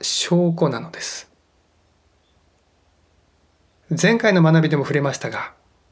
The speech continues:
神はイスラエルの農業の例えによって救いを象徴的に表していますが、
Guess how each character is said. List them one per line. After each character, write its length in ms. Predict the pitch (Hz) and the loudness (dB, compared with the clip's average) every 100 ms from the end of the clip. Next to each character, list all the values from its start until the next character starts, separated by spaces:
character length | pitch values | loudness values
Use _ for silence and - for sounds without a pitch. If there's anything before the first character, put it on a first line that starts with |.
| _ _ _ _ _ _ | _ _ _ _ _ _
神 240 | - 135 | -4 -2
は 340 | 123 143 190 - _ _ _ _ _ - | 0 -2 -2 -6 _ _ _ _ _ -2
イ 120 | 165 | 0
ス 160 | 165 202 | 2 4
ラ 120 | 196 | 4
エ 20 | |
ル 80 | 185 | 4
の 120 | 170 | 4
農 380 | 151 196 247 247 | 4 4 4 2
業 200 | 220 208 | 2 2
の 160 | 196 170 | 2 0
例 300 | 160 165 175 | 0 2 2
え 20 | |
に 80 | 160 | 2
よ 80 | |
っ 20 | - | 0
て 320 | - - - _ _ _ _ _ | -8 -12 -12 _ _ _ _ _
救 360 | - - - 165 | -8 -8 0 0
い 100 | 143 | 4
を 320 | 165 165 - | 2 2 -6
象 420 | - - - 202 | -8 -4 2 2
徴 200 | 214 226 | 4 2
的 260 | 208 190 185 | 0 0 0
に 160 | 208 - | -2 -2
表 300 | 147 156 165 | 0 2 2
し 20 | |
て 100 | 165 | 0
い 40 | 147 | -4
ま 100 | 123 | -4
す 80 | - | -10
が、 180 | - | -12